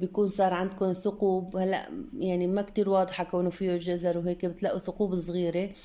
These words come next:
هلأ هي خلص، آه، هون ما عاد خلي النار أنا قوية، كانت النار قوية بالبداية. بدي قيمة هلأ الطنجرة وحطها هون، أنا حاطة هاي تبعت هداية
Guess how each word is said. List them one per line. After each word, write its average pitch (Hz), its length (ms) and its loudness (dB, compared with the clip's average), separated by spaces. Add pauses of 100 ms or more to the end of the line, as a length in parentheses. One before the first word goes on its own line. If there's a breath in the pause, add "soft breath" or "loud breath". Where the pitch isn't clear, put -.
(340 loud breath)
هلأ 208 380 2
هي 185 680 2
خلص، 180 480 0
آه، 170 200 2
هون 190 440 2 (200)
ما 196 140 2
عاد 196 180 -2
خلي 185 240 0
النار 170 320 2
أنا 165 220 0
قوية، 170 480 0
كانت 185 240 0
النار 180 280 2
قوية 170 300 2
بالبداية. 160 720 -2 (440 loud breath)
بدي 180 280 0
قيمة 208 200 4
هلأ 180 280 2
الطنجرة 185 400 0
وحطها 190 360 -2
هون، 185 200 2
أنا 170 160 0
حاطة 180 340 -2
هاي 175 80 2
تبعت 165 320 0
هداية 175 300 0